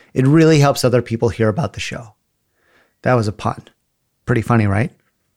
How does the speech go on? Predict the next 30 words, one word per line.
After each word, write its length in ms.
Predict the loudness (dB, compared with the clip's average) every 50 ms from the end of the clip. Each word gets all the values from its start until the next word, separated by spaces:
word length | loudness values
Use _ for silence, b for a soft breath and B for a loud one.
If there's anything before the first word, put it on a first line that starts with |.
| _ _ _ _
See? 380 | -6 0 0 0 0 0 -4 -12 _ _ _ _ _ _ _ _ _
Another 300 | 0 2 4 4 4 4
reason 260 | 4 4 2 2 2
to 60 | 2 2
leave 160 | 2 0 0
us 80 | -2
a 60 | -2 -2
good 160 | -2 -2 -2
review. 340 | -2 -2 -4 -8 -12 -14 -20 _ _ _ _ _ _ _ _ _ _ _ _ _ _ _ _ _
Thanks. 380 | -8 -8 -8 -10 -12 -16 -16 -18 _ _ _ _ _ _ _ _ _ _ _ _ _ _ _ _ _ _ _ _ _ _ _ _ _ _ _ _ _ _ _ _
It's 260 | -4 -4 -4 -4 -4
been 160 | -2 0 2 2
a 60 | 2
long 260 | 2 2 2 0 0
time, 480 | -2 -2 0 0 2 2 2 0 -2 -2 -4
but 120 | -4 -2
we 140 | 0 2 2
are 120 | 2 2 0
back 500 | 0 0 0 2 2 0 0 -2 -6 -12 -14
with 640 | -10 -6 -4 -2 -2 -2 -2 -6 -10 -16 _ _ _ _ _ _ -2
Out 180 | 0 2 2
of 160 | 2 2 2 2
Range, 400 | 2 2 2 2 0 0 -2 -6
the 500 | -4 -2 0 0 2 0 0 -2 -4 b b b b b b b b -8
talk 260 | -4 -2 -2 -2 -2
show 260 | 0 2 2 2 2
about 440 | 0 -2 -2 0 0 0 0 -2 -2
real 340 | -2 2 2 4 4 4 2
things 520 | 0 0 2 2 2 2 0 -2 -4 -8
diabetes. 960 | -8 -6 -2 0 0 2 2 0 0 -2 -4 -4 -4 -4 -4 -6 -8 -10 -12